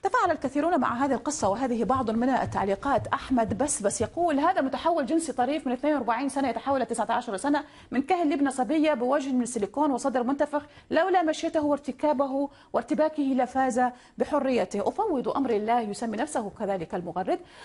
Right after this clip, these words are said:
ودي رجولة، ودي رجولة يعني، لما يهرب هو الراجل ويسيب بنته مكانه في السجن، ما عندوش أي نخوة في دمه، منتهى الأنانية. عبدة يقول مغردا:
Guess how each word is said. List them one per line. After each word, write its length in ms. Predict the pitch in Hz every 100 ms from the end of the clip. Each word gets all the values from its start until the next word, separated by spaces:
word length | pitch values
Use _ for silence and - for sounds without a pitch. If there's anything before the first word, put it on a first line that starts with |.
| - -
ودي 380 | 403 381 403 403
رجولة، 600 | 381 370 453 392 392 427
ودي 200 | 285 320
رجولة 400 | 381 254 381 320
يعني، 400 | 302 349 370 381
لما 240 | 320 269 285
يهرب 360 | 349 339 285
هو 280 | 247 294 285
الراجل 580 | 277 254 294 294 339 311
ويسيب 480 | 254 240 - 254 190
بنته 280 | 277 269
مكانه 420 | 226 214 269 269 233
في 100 | 196
السجن، 440 | - 330 330 359 - - -
ما 80 | 226
عندوش 400 | 254 254 320 - -
أي 180 | 294 254
نخوة 540 | 262 - 262 269 269
في 220 | - 220
دمه، 480 | 196 254 269 262 262
منتهى 640 | 214 247 285 262 220 247 254 - - -
الأنانية. 800 | 208 185 208 202 233 240 156 139 - - -
عبدة 440 | 185 269 180 170 -
يقول 420 | 208 - 214 285
مغردا: 580 | 254 262 320 220 190